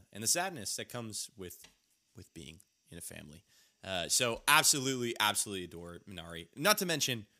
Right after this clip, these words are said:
spectacular. Like, Nomadland's gonna get all the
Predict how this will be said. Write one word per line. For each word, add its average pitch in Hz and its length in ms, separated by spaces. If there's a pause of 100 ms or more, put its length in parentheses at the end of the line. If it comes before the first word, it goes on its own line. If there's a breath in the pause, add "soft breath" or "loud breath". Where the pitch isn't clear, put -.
(640)
spectacular. - 1200
Like, 110 160
Nomadland's 151 580
gonna 127 140
get 113 120
all 110 220
the 101 220